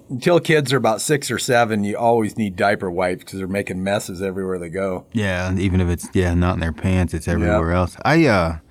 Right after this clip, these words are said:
Speaker 2: of course, you'd think we'd be talking about mule deer right off the bat, but kids, since you got a whole alpha team, how many kids you got at the house now?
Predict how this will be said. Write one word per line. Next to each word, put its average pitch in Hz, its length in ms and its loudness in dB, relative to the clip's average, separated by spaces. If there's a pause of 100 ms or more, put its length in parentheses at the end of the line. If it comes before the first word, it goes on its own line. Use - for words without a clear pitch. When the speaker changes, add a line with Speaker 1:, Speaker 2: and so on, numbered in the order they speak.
(380)
Speaker 2:
of - 400 -20
course, 110 220 2
you'd 107 100 4
think 107 180 4
we'd 95 180 4
be 95 100 -4
talking 104 220 2
about 92 180 4
mule 101 220 6
deer 95 200 4
right 92 160 4
off 92 240 2
the 92 80 0
bat, 87 360 2
but 82 260 -2 (340)
kids, 95 420 2
since 87 340 0 (100)
you 110 180 2
got 101 140 4
a 85 60 2
whole 92 160 2
alpha 95 320 0
team, 87 340 2
how 117 100 4
many 143 160 6
kids 120 260 0
you 113 60 -2
got 110 60 2
at 107 80 -2
the 98 100 -2
house 101 260 -2
now? 87 380 -2